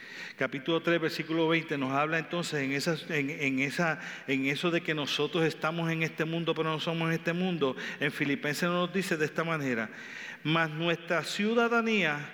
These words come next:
está en los cielos, de donde también esperamos al Salvador,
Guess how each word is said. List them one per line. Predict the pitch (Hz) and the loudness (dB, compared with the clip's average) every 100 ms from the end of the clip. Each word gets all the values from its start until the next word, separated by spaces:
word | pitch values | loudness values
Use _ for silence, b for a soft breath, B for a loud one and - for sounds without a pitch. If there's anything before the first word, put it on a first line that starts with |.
| - - - | -16 -12 -2
está | 143 - 185 196 | -2 2 2 4
en | 196 | 4
los | 190 190 | 2 0
cielos, | 190 202 185 139 - - B B B B B - | 2 2 4 0 -6 -10 B B B B B 2
de | 160 | 2
donde | 160 160 165 165 | 4 2 2 2
también | 156 147 165 214 220 | 2 0 2 2 2
esperamos | 208 - 196 208 214 165 135 | -2 0 2 2 2 -2 0
al | 135 | 0
Salvador, | 127 180 202 208 170 143 127 | 0 2 2 2 0 0 -2